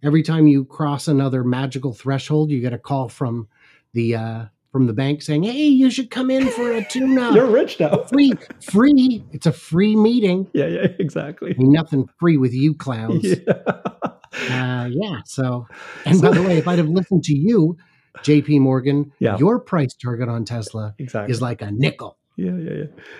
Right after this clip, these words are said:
Speaker 2: Uh,
Speaker 1: So.
Speaker 2: so, yeah, so, <laughs> so you invested in Tesla, but th-, did you start your YouTube channel on Tesla before the investment or, or after?
Speaker 1: After. Way after.
Speaker 2: And then,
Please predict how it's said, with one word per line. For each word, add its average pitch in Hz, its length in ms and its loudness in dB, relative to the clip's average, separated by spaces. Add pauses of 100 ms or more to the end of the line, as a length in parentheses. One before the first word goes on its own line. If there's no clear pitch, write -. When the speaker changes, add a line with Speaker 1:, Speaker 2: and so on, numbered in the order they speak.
(140)
Speaker 2:
Uh, 147 280 4
Speaker 1:
So. 196 80 -8
Speaker 2:
so, 175 320 6
yeah, 175 240 4
so, 175 240 4
<laughs> - 220 -2
so 196 120 0
you 165 160 6
invested 180 360 2
in 220 60 0
Tesla, 180 260 0
but 151 140 4
th-, 160 240 0
did 147 140 2
you 170 80 4
start 196 260 2
your 165 140 6
YouTube 151 320 2
channel 147 240 2
on 135 80 0
Tesla 135 240 -2
before 139 380 2
the 180 100 2
investment 180 480 2
or, 139 120 2 (220)
or 76 360 -14
after? - 120 -16
Speaker 1:
After. 113 400 -12 (260)
Way 139 200 0
after. 107 340 -14
Speaker 2:
And 147 140 0
then, 131 200 -4